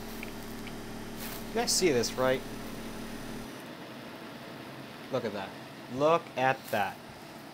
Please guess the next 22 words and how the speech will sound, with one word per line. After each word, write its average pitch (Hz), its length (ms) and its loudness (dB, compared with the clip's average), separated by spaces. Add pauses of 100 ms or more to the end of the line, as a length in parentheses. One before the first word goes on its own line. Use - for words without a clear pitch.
(120)
It 151 160 4
just 139 180 6
fucking 262 960 12
crashed 208 480 12
on 147 160 12
me, 135 80 6
this 120 160 2
stupid - 380 0
cunt. - 380 0 (920)
Okay, 98 160 -2
you 101 60 -4
know 113 80 -2
what? 202 180 12 (1500)
It 117 80 0
didn't 123 180 4
affect 135 320 6
the 135 80 -4
recording, 135 520 4
so 123 360 2 (800)
let's 107 140 -2
just - 120 -4
continue. 139 540 0